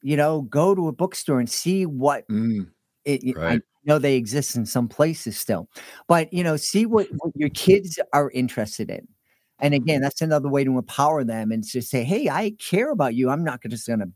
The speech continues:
Speaker 1: buy and make your decisions for what you read. Let's do this together." Um, and so if you see, i-, if,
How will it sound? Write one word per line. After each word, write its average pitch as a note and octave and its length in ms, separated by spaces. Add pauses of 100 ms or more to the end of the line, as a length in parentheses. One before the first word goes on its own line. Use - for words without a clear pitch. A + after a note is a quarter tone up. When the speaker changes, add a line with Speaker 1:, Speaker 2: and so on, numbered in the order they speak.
(160)
Speaker 1:
buy B2 300
and B2 140
make A#2+ 160
your A#2 120
decisions A2+ 480
for A#2+ 160
what A#2 260
you A#2 100
read. A2 240
Let's - 440
do D3+ 120
this C3 220
together." B2 460 (640)
Um, A#2+ 580
and C3 240
so C3 160
if A#2+ 140
you B2+ 80
see, E3+ 500 (320)
i-, B2 240
if, - 160